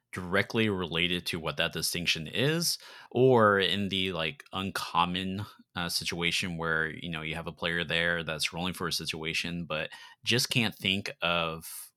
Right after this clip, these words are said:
which distinctions would even really apply here. Um, hinder is just a good fallback, you know, if they truly don't have a distinction that would reflect the situation better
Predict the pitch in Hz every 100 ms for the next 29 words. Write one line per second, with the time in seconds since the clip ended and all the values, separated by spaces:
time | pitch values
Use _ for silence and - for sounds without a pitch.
0 | _ 82 90 - - 85 - 87 85 92
1 | 87 80 78 80 73 82 90 101 87 82
2 | 90 87 76 - 80 60 - 98 135 -
3 | - - - 90 92 87 92 143 147 127
4 | - - 92 92 85 87 82 - 90 85
5 | 78 80 80 76 - 80 78 80 85 95
6 | 90 - - 101 95 87 87 80 85 80
7 | 82 80 - 85 76 - 82 78 80 85
8 | 82 82 80 104 92 - 85 - 82 85
9 | - 80 80 - 87 85 87 85 90